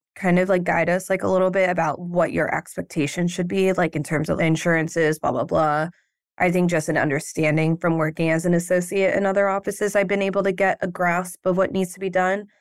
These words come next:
But quite frankly, if I'm really honest, I'm still learning. For example, yesterday was the first time I got an insurance check,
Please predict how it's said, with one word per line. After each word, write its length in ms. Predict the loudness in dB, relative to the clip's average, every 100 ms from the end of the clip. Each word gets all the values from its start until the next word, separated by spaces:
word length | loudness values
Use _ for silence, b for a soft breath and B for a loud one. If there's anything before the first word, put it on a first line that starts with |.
| b b
But 100 | -2
quite 200 | 0 0
frankly, 460 | 0 -2 2 2 2
if 140 | 0
I'm 180 | 0 0
really 220 | 2 2
honest, 500 | 2 2 2 0 -4 -2
I'm 160 | -2
still 260 | 0 0 0
learning. 480 | 0 0 -2 -4 -10 _ _ _ -2
For 100 | 0
example, 480 | 2 0 0 0 0
yesterday 400 | 0 0 0 0
was 160 | 0 -2
the 80 |
first 220 | -2 -2 -2
time 100 | -4
I 60 |
got 260 | -2 -2 0
an 80 | 0
insurance 540 | 0 -2 -2 -2 -4
check, 320 | -4 -4 -4